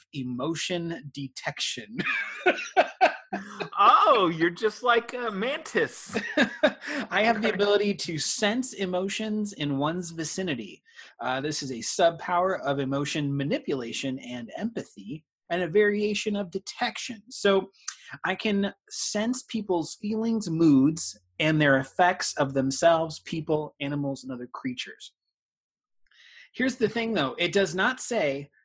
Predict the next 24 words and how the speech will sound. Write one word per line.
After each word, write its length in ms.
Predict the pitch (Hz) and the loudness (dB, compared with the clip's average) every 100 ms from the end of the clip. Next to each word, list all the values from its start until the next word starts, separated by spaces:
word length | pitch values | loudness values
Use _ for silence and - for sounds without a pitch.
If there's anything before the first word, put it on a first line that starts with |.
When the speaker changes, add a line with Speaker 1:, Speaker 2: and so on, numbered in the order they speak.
| _ _ | _ _
Speaker 1:
that 220 | 147 147 - | -2 -2 -2
I 280 | 151 160 196 | -2 -2 -4
can 760 | 202 - 180 175 175 175 151 - | -6 -10 -8 -6 -6 -8 -12 -2
do 240 | 220 277 | 0 0
anything 720 | 139 127 113 - 120 104 107 _ _ _ _ | -2 -8 -10 -12 -12 -12 -20 _ _ _ _
with 260 | 127 156 147 _ | -2 -2 -2 _
this 320 | 139 143 135 - | -6 -4 -4 -6
power 440 | - 196 170 143 131 - | -2 4 4 4 2 -2
other 280 | 185 196 160 | 2 4 4
than 300 | 160 160 143 | 0 0 0
detect 760 | 143 - - - 262 - - - | -2 -4 -12 -6 -6 -6 -16 -12
people. 460 | 233 202 180 - _ _ _ _ | -12 -12 -16 -20 _ _ _ _
Speaker 2:
<laughs> 360 | _ _ _ 403 | _ _ _ -4
All 1300 | - 269 - 262 - - 190 - 214 180 - 180 | 2 2 2 0 -4 -4 -4 0 2 2 2 4
right. 260 | 214 233 269 - _ - - - _ _ _ _ _ _ _ _ _ - | 8 8 6 0 _ -20 -20 -20 _ _ _ _ _ _ _ _ _ -14
Speaker 1:
So 500 | 160 240 240 233 233 | 0 6 8 10 8
as 180 | 226 208 | 6 4
far 200 | 240 247 | 6 6
as, 120 | 233 | 6
like, 160 | 220 202 | 4 2
who 160 | 226 | 2
this 240 | 220 214 - | 4 4 4
relates 440 | 156 139 175 - | 0 2 0 -4
to, 360 | - 233 269 269 | -4 -2 -2 -4